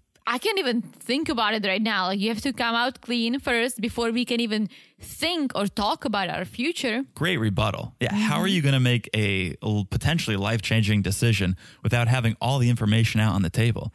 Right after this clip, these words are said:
Speaker 1: Totally.
Speaker 2: Like, it was so immature and ridiculous of Alina to be like,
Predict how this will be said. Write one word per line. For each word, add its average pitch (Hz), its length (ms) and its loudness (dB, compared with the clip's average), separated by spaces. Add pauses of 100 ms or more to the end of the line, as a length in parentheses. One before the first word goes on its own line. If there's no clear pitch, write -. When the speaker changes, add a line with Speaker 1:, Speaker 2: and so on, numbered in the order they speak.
Speaker 1:
Totally. 214 440 -2
Speaker 2:
Like, 185 180 -2
it 123 60 2
was 131 180 4
so 156 440 0
immature 107 760 2
and 98 120 2
ridiculous 95 560 0
of 92 80 2
Alina 92 340 2
to 90 140 -6
be 95 80 0
like, 92 180 0